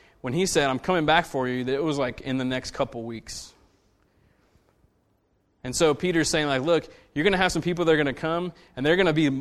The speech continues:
mocking you because you're believing what these prophets said. You're believing these things that you've been told. You're holding fast to the promises, and people are gonna think that's ridiculous."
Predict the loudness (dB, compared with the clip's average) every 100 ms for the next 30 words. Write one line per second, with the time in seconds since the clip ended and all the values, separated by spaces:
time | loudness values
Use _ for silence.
0 | -8 -10 0 4 4 2 0 0 -2 -2
1 | -2 2 2 2 0 0 0 -2 0 0
2 | 0 0 0 -2 -2 -4 -2 -2 -2 -4
3 | -2 -2 -2 -6 -10 -18 _ _ -6 -2
4 | 2 2 4 2 2 0 -2 -4 -4 -4
5 | -4 -4 -4 -4 -2 -4 2 4 4 2
6 | 0 -2 0 0 -2 -2 -2 -2 2 4
7 | 4 0 -2 -4 -2 0 0 0 -2 -2
8 | -4 -4 -8 -4 -4 -4 -10 -12 -16